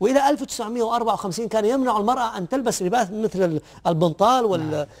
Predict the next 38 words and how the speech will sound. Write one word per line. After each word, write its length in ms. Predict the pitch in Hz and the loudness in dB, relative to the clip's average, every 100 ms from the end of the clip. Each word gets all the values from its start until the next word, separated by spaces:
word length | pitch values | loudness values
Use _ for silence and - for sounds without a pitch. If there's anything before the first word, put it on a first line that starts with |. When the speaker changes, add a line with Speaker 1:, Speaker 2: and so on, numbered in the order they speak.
| - | -6
Speaker 1:
وال-، 100 | 165 | -2
والقميص 580 | 151 151 - 170 247 - | 0 0 0 2 2 2
هكذا 220 | 240 247 | 0 0
وتدخل 300 | 208 247 - | -2 -2 -2
إلى 380 | 233 208 196 190 | -2 0 -2 -2
الأماكن 380 | 196 190 233 233 | -4 -2 -2 -4
الحكومية، 440 | - 170 226 208 | -4 -4 -2 0
هذا 100 | 185 | 0
كان 180 | 180 226 | 0 0
ممنوع 320 | 233 269 330 | 0 2 0
في 100 | 247 | 0
فرنسا. 400 | 240 294 294 151 135 | -4 -2 -2 -4 -8
Speaker 2:
بالضبط. 240 | 123 110 104 _ _ _ _ _ - - | -14 -14 -18 _ _ _ _ _ -12 -4
Speaker 1:
اليوم 200 | 165 175 | 0 0
المرأة 220 | 156 156 | 0 -2
الفرنسية 520 | 143 143 - 185 151 - - - | -4 -8 -6 -4 -4 -6 -12 -4
إذا 160 | 156 | -2
تنقبت 500 | 147 160 208 185 156 | 0 -2 0 -2 -2
أصبحت 460 | 180 170 139 147 - | -6 -8 -8 -8 -4
تضرب، 260 | 226 214 120 - _ | -2 -2 -4 -10 _
وإذا 320 | 156 151 143 139 | -8 -6 -4 -6
تنقبت 520 | 151 185 190 165 151 | -4 -2 -2 -2 -4
أصبحت 400 | 139 160 151 - | -6 -6 -6 -2
تعاقب. 380 | 147 214 202 147 - _ _ _ | 0 0 0 -6 -8 _ _ _
ما 200 | 151 139 | -4 0
هذا 80 | 233 | 0
التناقض 440 | - 190 247 254 180 | 0 0 0 0 -4
الشديد 580 | - 165 233 190 185 | -4 -4 -4 -2 -4
في 160 | 156 170 | -4 -8
ح-، 100 | 143 | -10
في، 360 | 151 156 147 143 - _ | -8 -6 -6 -8 -16 _
في 120 | 160 | -4
فهم 280 | 135 226 208 | 0 0 2
ال-، 120 | 180 | -2
الهوية 440 | 170 139 190 262 202 | 0 2 4 4 2
وفي 240 | 147 165 | 0 -4
فهم 240 | 214 208 | -4 -2
ال-، 340 | 202 180 160 | -4 -2 -2